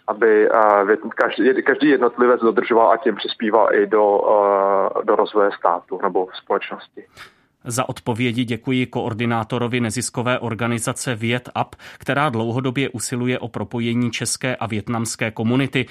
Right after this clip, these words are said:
Speaker 2: Naším hostem byl po telefonních linkách Meng Mai. Jen tak mimochodem, Vietnam je také země, která poskytla České republice teď v této aktuální situaci zdravotnickou pomoc. Nejen Čína, ale právě i Vietnam.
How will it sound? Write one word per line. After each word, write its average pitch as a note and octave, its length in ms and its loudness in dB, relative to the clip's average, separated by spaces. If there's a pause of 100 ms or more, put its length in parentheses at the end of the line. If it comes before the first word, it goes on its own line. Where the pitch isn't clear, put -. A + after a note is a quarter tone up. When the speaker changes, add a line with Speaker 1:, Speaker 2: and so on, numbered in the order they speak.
(280)
Speaker 2:
Naším D3 260 -2
hostem D3 400 -2
byl D3+ 180 -2
po C3 140 -6
telefonních C#3 600 -2
linkách B2 580 -2
Meng B2 340 2
Mai. A#2+ 420 2 (380)
Jen A#2 260 0
tak B2 300 -4 (120)
mimochodem, A#2+ 760 0
Vietnam A2+ 400 -2
je A#2+ 120 -2
také A#2+ 360 -2
země, A2+ 300 -2
která A#2 280 -4
poskytla A#2 480 -6
České - 360 -6
republice A2 800 -4
teď - 220 -8
v - 40 -20
této G#2+ 300 -6
aktuální A2 520 -4
situaci A2+ 500 -6
zdravotnickou A2 840 -6 (340)
pomoc. A#2 440 0 (280)
Nejen A2 600 -4
Čína, A#2 420 -2
ale A2+ 300 -2 (420)
právě A2 360 -2
i B2 120 -2
Vietnam. A#2+ 460 0